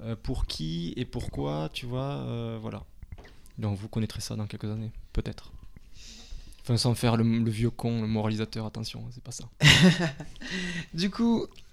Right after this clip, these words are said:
Speaker 2: pour, euh, su-, euh, euh, question suivante. Euh, on a une anecdote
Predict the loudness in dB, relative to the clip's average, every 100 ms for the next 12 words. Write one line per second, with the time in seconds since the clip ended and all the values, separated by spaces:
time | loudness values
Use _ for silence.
0 | -18 0 4 6 6 4 4 6 6 6
1 | 6 6 4 2 0 -2 -2 -4 -6 -8
2 | -10 -12 -12 -6 -4 2 6 6 6 4
3 | 2 0 -2 -6 -6 -8 -10 -14 -16 -18
4 | -20 -20 -18 -20 -20 -20 -20 -20 -10 2
5 | 10 10 12 12 10 8 10 10 8 2
6 | -8